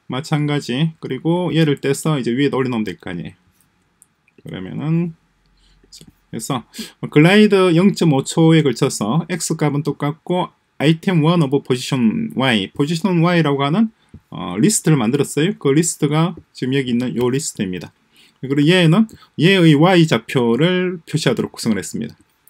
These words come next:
간단하죠? 자, 그런 다음에 에너미도 마찬가지입니다. 에너미도, 어, 얘는 이제 클론을 만들지 않아요. 클론 없으니까 그냥 그대로 처음에 포지션 Y 값 시작하면 다 지우고 하나밖에 없죠. 지우고 다음에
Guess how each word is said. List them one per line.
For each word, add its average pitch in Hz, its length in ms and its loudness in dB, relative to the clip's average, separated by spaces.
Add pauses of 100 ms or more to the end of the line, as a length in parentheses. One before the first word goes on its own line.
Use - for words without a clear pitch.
(120)
간단하죠? 156 540 0 (360)
자, 135 80 -6
그런 170 240 2
다음에 160 360 2 (200)
에너미도 165 500 0
마찬가지입니다. 123 760 -6
에너미도, 131 920 -2 (340)
어, 104 260 -6
얘는 147 200 4
이제 147 160 0
클론을 185 320 -2
만들지 147 340 0
않아요. 151 400 -2 (120)
클론 151 260 0
없으니까 147 680 -4
그냥 160 220 -2
그대로 139 420 -2 (600)
처음에 165 340 2
포지션 156 380 -2
Y 156 200 4
값 - 220 -4
시작하면 139 400 -4
다 120 480 -4
지우고 107 420 -2 (140)
하나밖에 170 380 -2
없죠. 104 260 -8 (300)
지우고 151 480 -2
다음에 147 540 -2